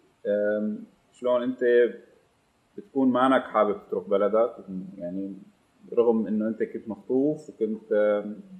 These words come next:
عايش ب-، يعني، كريكسجيبيت، بحرب، حابب تضل، بس صار إنه أنت اضطريت بدك تحمل سلاح وتروح على الجيش،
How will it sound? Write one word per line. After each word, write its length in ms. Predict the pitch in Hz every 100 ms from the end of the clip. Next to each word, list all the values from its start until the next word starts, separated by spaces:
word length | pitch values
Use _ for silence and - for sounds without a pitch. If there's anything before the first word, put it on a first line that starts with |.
| -
عايش 300 | 101 104 107 107 101
ب-، 240 | 95 95 - - - _ _ _ _ _
يعني، 320 | 92 92 92 90 - _ _ _ _ _ -
كريكسجيبيت، 720 | 139 139 120 101 113 139 - - -
بحرب، 380 | - 101 107 - - - _ _ _ _ _ _ _
حابب 360 | 120 123 131 123 107
تضل، 240 | 110 120
بس 120 | 113
صار 280 | - 123 110
إنه 160 | 110 110
أنت 180 | 110
اضطريت 840 | 113 110 107 - - 107 131 131 - -
بدك 220 | 101 104 -
تحمل 300 | - 101 95
سلاح 420 | 101 95 - - - _ _ _ _ 104
وتروح 300 | 98 110 92
على 80 | 90
الجيش، 380 | 90 92 123